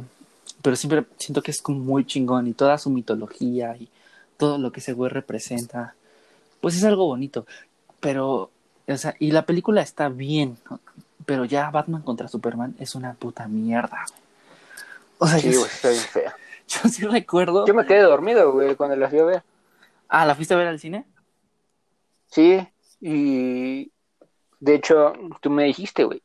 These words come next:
Speaker 2: "Te vas a salir porque está bien fea". Y yo dije, "Pues la voy a ir a ver, güey, pues porque es lo único que,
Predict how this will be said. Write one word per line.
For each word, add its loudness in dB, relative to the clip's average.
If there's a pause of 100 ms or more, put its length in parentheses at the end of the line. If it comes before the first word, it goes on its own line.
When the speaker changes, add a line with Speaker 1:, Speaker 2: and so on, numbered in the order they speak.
(160)
Speaker 2:
"Te 2
vas 0
a 2
salir 4
porque -14
está 4
bien 4
fea". 4 (720)
Y 2
yo 8
dije, 4
"Pues 0
la 6
voy 8
a 10
ir 8
a 6
ver, 6
güey, 4
pues -20
porque -4
es -4
lo -6
único -6
que, -10